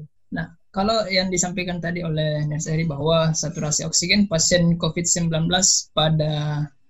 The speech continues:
kondisi happy hypoxia itu batasan sampai di berapa persen aja, Nurse? Biar teman-teman dan pendengar tahu berapa batasan, eh,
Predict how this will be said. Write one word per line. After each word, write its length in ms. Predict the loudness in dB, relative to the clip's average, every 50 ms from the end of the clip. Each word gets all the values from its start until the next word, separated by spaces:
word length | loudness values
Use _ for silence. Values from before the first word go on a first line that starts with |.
| _ _ -20 -20 -14
kondisi 480 | -2 2 4 6 6 6 6 6 6 4
happy 320 | 4 4 4 4 4 4
hypoxia 480 | 4 2 0 2 4 6 6 6 6 6
itu 160 | 4 4 2
batasan 800 | 2 2 2 2 0 2 4 4 6 6 6 6 4 4 4 2
sampai 640 | 4 2 2 2 4 2 4 4 4 2 2 0 -4 -6 _ _
di 240 | -4 0 2 2 2
berapa 320 | 2 2 0 0 -2 -2
persen 340 | 0 2 4 4 4 4 4
aja, 220 | 4 4 4 2
Nurse? 240 | 2 0 -2 0 4
Biar 240 | 4 4 4 4 0
teman-teman 640 | -4 -2 -2 -4 -2 0 2 2 4 2 2 0 -2 -10
dan 320 | -12 -12 -10 -8 -10 -8 -6
pendengar 480 | -4 0 2 2 4 4 2 0 -2 -6 -8
tahu 320 | -6 -4 -4 -4 -4 -6 -8 _ _ _ _ _ _ _ _ _
berapa 300 | -12 -10 -10 -6 -4 -2
batasan, 880 | 0 0 0 -2 0 2 2 4 4 6 6 6 6 6 6 6 4 4 0 -4 -12
eh, 340 | -12 -10 -10 -10 -10 -10